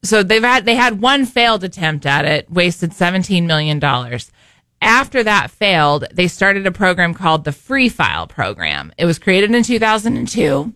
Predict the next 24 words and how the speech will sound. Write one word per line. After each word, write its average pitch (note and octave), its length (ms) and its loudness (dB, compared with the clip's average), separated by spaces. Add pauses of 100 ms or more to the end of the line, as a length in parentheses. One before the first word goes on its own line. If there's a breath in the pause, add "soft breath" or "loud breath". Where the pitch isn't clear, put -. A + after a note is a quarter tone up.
<clears throat> - 100 -20
and - 800 -4
in A3 120 2
two A3+ 160 -2
thousand A3+ 320 2
three G#3 180 2
it G3 80 0
took F#3+ 180 -2
effect. F3 500 -2 (460 soft breath)
And G3+ 300 0
this F#3+ 140 -2
was G#3+ 140 0
in A#3 140 2
response G#3 500 0
to G#3 100 -4
the F#3 120 0
failure F3+ 400 2
of E3 160 0
the E3 60 -8
Cyberfile. C3+ 840 -4 (840 loud breath)
This - 180 -6
is F#3 120 0
a F#3 80 0
current, A3+ 480 2